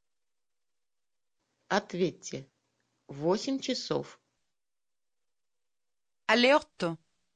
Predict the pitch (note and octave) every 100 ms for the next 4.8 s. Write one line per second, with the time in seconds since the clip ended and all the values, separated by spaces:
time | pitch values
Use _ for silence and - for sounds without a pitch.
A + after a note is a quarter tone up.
0 | _ _ _ _ _ _ _ _ _ _
1 | _ _ _ _ _ _ _ _ A#3+ A#3+
2 | _ - E3 - _ _ _ _ _ _
3 | _ _ _ _ _ _ _ _ _ _
4 | - A#3 C4+ G3 - - F3+